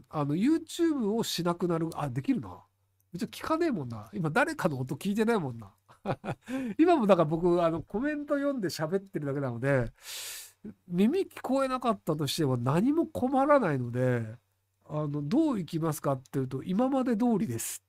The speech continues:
っていう。あー、だから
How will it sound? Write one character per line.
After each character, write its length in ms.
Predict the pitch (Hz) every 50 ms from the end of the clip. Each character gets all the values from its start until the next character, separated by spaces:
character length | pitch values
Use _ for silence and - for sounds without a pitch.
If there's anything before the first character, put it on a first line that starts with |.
| _ -
っ 60 | -
て 100 | _ -
い 160 | 120 123 123 120
う。 240 | 117 123 131 - - _ _ _ _ _ _ _ _ _ _ _ _ _ _ _ _ _ _ _ _ _ _ _ _
あ 320 | 127 127 131 135 135 131 135
ー、 20 |
だ 80 | 139 160
か 100 | 139 135
ら 80 | 127